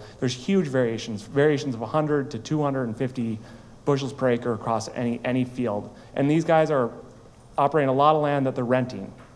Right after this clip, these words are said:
uh, right? Their, their, their operators not necessarily didn't grow up on that. They didn't homestead it years ago.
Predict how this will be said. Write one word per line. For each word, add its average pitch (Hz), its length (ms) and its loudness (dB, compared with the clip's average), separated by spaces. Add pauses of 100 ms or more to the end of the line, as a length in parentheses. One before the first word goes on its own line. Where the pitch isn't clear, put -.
(300)
uh, 107 200 0
right? 120 240 0
Their, 113 180 -2 (120)
their, 113 400 0
their 120 160 0
operators 123 540 0
not 117 200 -2
necessarily 117 400 -4
didn't 120 160 -4
grow 113 240 0
up 117 120 -4
on 107 140 -4
that. 104 220 -4
They 113 80 -6
didn't 107 180 -8
homestead 113 480 -6
it 113 120 -8
years 110 260 -6
ago. - 360 -8